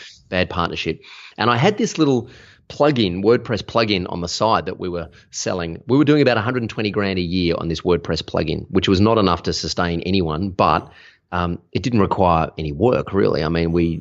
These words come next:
we would look at it maybe two or three hours a week on a Tuesday morning on a Skype call and go, "Wow, what's going on here?" Yeah, and we'd pretend that we knew what we were doing, and, you know, and then we'd, you know, say goodbye to each other, and, and then we'd meet up in a week's time and have a look at the numbers again and <laughs> not really do anything.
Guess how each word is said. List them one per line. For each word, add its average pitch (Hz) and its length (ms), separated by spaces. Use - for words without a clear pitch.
we 92 140
would 85 260
look 101 220
at 87 140
it - 100
maybe 85 260
two 92 200
or 82 40
three 87 220
hours 82 220
a 78 40
week 101 240
on 85 60
a 80 60
Tuesday 85 360
morning 92 320
on 78 100
a 78 40
Skype 92 380
call 98 240
and 87 80
go, 82 160
"Wow, 110 180
what's 101 140
going 98 240
on 87 100
here?" 104 300
Yeah, 98 220
and 98 100
we'd 82 260
pretend 104 320
that 95 60
we 92 100
knew 95 100
what 95 80
we 90 100
were 87 100
doing, 98 360
and, 80 180
you 101 80
know, 95 120
and 98 120
then 95 100
we'd, 87 240
you 95 100
know, 95 200
say 95 200
goodbye 87 240
to 92 80
each 90 140
other, 98 180
and, 90 220
and 92 120
then 92 260
we'd 90 140
meet 92 160
up 87 100
in 92 80
a 92 40
week's 95 220
time 95 200
and 92 80
have 92 100
a 98 40
look 95 120
at - 60
the 90 60
numbers 92 240
again 95 260
and 107 360
<laughs> 143 80
not 117 160
really 123 160
do 127 140
anything. 113 360